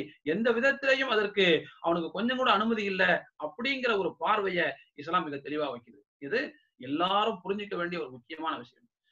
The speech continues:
மனித குலத்திற்கு வழிகாட்ட வேண்டிய மிக முக்கியமான விஷயம். அவர்களே, இன்ஷா அல்லாஹ் இதனுடைய தொடர்ச்சியை அடுத்த பாகத்தில் நாம் காணலாம்.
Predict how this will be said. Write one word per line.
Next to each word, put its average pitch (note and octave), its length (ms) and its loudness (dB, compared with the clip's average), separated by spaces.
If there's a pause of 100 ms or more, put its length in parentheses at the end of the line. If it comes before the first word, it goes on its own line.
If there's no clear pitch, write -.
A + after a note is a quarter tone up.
(140)
மனித B3 420 4
குலத்திற்கு D4+ 500 4
வழிகாட்ட C4+ 480 4
வேண்டிய B3 240 2
மிக G#3 160 -2
முக்கியமான F3+ 400 -2
விஷயம். C#3 380 -10 (760)
அவர்களே, C#3 320 -4 (580)
இன்ஷா C#3+ 340 2
அல்லாஹ் C3+ 340 6 (540)
இதனுடைய C#3 460 4 (260)
தொடர்ச்சியை C#3+ 560 4 (140)
அடுத்த C3+ 380 -2
பாகத்தில் C3+ 480 -2 (100)
நாம் B2 200 -6
காணலாம். A#2 500 0